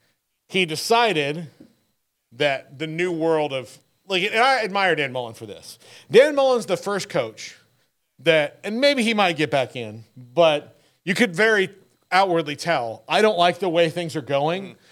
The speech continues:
Speaker 2: I've made a lot of money. I think I'll be good on T V. I'm gonna do that because I don't like this,"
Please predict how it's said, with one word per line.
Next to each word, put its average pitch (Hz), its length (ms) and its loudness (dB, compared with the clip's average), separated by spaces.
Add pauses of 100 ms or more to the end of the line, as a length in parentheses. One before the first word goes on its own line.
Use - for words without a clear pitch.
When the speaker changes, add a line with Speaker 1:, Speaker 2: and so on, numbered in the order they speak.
(440)
Speaker 2:
I've 156 220 2
made 175 180 0
a 160 60 2
lot 156 200 0
of 127 100 -10
money. 156 440 -8 (760)
I 156 60 4
think 170 220 -2
I'll 175 100 4
be 156 140 -2
good 156 160 0
on 147 120 -6
T 165 220 -8
V. 180 360 -6 (380)
I'm 185 180 0
gonna 185 260 0
do 131 240 -10
that 95 360 -14 (480)
because 147 480 0
I 160 140 0
don't 156 320 -2 (100)
like 156 320 -4
this," 90 400 -16